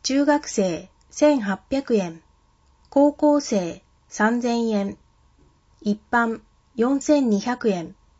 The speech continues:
申し込み、市ホームページ。締め切り、十一月十日金曜。この建物いいな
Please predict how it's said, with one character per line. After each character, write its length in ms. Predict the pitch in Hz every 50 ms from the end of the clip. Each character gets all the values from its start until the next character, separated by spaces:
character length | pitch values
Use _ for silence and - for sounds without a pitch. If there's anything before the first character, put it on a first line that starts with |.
| _ _ _ _ _ _ _ _ _ _ _ _ _ _ _ _ _ _
申 220 | 214 233 254 269
し 140 | 262 - -
込 140 | - 269 254
み、 280 | 254 247 247 226 - _ _ _
市 340 | - - - - 277 269 -
ホ 220 | - - 269 269 277
ー 20 |
ム 160 | 269 277 269
ペ 260 | - - 277 262 240
ー 40 | 214
ジ。 260 | 180 165 160 156 - _ _ _ _ _ _ _ _ _ _ _ _ _ _ _ _ _ _ _
締 180 | - - 220 226
め 140 | 240 247 240
切 160 | - 247 220
り、 260 | 220 214 220 - _ _ _ _ _ _ _ _ _ -
十 260 | 196 214 247 269 277
一 260 | 277 269 269 - 269
月 300 | 262 254 254 - - -
十 220 | - 247 240 240 233
日 280 | _ 220 208 - - _ _ -
金 280 | - 226 226 240 240
曜。 360 | 247 240 226 208 175 - - _ _ _ _ _ _ _ _ _ _ _ _ _ _ _ _ _ _ _ _ _ _ _ _ _ _ _ _ _ _ _ _ _ _ _
こ 120 | - 233 233
の 140 | 269 277
建 280 | 277 - 285 - 311 285
物 260 | 285 269 233 208 190
い 200 | 208 254 277 285
い 40 | 269
な 320 | 233 214 208 208 208 214